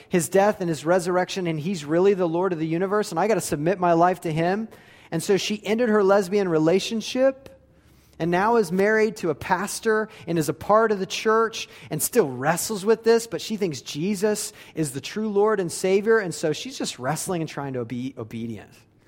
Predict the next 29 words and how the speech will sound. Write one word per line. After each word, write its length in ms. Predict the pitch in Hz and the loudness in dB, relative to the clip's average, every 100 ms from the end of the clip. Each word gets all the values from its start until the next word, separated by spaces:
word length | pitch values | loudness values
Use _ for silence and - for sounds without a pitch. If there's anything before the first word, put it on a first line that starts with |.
| _ _ - | _ _ -8
And 60 | 165 | -6
this 140 | - | -6
is 100 | 196 | -6
what 100 | 185 | -6
she 180 | - 160 | -6 -6
says. 500 | - 117 101 - - _ _ _ _ _ _ _ _ _ _ _ _ _ _ _ | -6 -6 -8 -12 -20 _ _ _ _ _ _ _ _ _ _ _ _ _ _ _
"The 80 | 135 | -4
gay 220 | 147 165 | -2 -2
and 120 | 196 | -2
lesbian 340 | 170 147 156 139 | -4 -4 -6 -8
community 460 | 135 123 123 117 | -10 -10 -8 -8
is 120 | 110 | -8
a 60 | 110 | -10
real 260 | 104 110 117 | -8 -8 -8
community 640 | - 110 107 107 98 98 - - _ | -10 -10 -8 -8 -10 -14 -20 -20 _
from 120 | 143 | -6
which 220 | 143 143 | -4 -6
the 80 | - | -12
church 380 | - 156 160 - | -10 -8 -8 -10
has 180 | - 127 | -12 -10
a 40 | |
lot 380 | 117 120 143 156 | -8 -4 -4 -6
to 100 | 156 | -8
learn 260 | 135 139 135 | -8 -6 -6
about 280 | 117 101 - | -8 -10 -12
standing 680 | - - 143 143 147 143 | -14 -6 -4 -4 -4 -6
with 140 | 127 - | -6 -10
the 80 | |
disempowered 840 | 117 135 - 123 - 117 110 110 | -8 -8 -6 -10 -8 -6 -4 -6